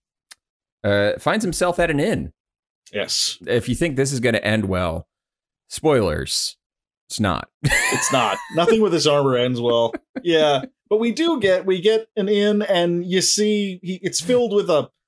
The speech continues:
Speaker 2: a motley gathering
Speaker 1: Just
Speaker 2: of people,
Speaker 1: just
Speaker 2: like
Speaker 1: people, s-, a
Speaker 2: Yeah.
Speaker 1: hive of scum and villainy.
Speaker 2: Right, I was about to say, it was like the Mos
Speaker 1: <laughs>
Speaker 2: Eisley
Speaker 1: It's
Speaker 2: Cantina.
Speaker 1: the Mos Eisley Cantina for all intents
Speaker 2: Yeah,
Speaker 1: and purposes. <laughs>
Speaker 2: crossed with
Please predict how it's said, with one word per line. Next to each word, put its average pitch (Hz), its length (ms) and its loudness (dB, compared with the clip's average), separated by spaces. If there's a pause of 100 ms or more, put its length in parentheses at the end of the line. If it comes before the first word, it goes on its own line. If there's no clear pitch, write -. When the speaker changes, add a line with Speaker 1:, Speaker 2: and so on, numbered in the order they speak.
(260)
Speaker 2:
a 123 100 0
motley 139 600 0
gathering 147 840 2
Speaker 1:
Just 131 200 0
Speaker 2:
of 117 240 -4
people, 160 680 -2
Speaker 1:
just 165 300 -6
Speaker 2:
like 127 140 4
Speaker 1:
people, 110 400 2
s-, - 320 -2
a 127 60 0
Speaker 2:
Yeah. 117 300 4
Speaker 1:
hive 123 380 2
of 98 220 0
scum 107 600 0
and 98 160 -2
villainy. 95 540 0
Speaker 2:
Right, 202 260 4
I 208 100 4
was 214 120 2
about 220 160 4
to 180 80 -2
say, 190 320 4
it - 20 8
was 170 140 4
like 170 180 4
the 165 100 2
Mos 175 340 4
Speaker 1:
<laughs> - 0 -
Speaker 2:
Eisley 160 400 2
Speaker 1:
It's 226 100 -6
Speaker 2:
Cantina. 156 380 2
Speaker 1:
the 156 120 4
Mos 156 240 6
Eisley 131 380 2
Cantina 101 480 0
for 104 140 0
all 92 80 2
intents 98 280 2
Speaker 2:
Yeah, 120 260 2
Speaker 1:
and 82 60 0
purposes. - 540 -2
<laughs> - 20 -8
Speaker 2:
crossed 170 480 0
with 143 400 -2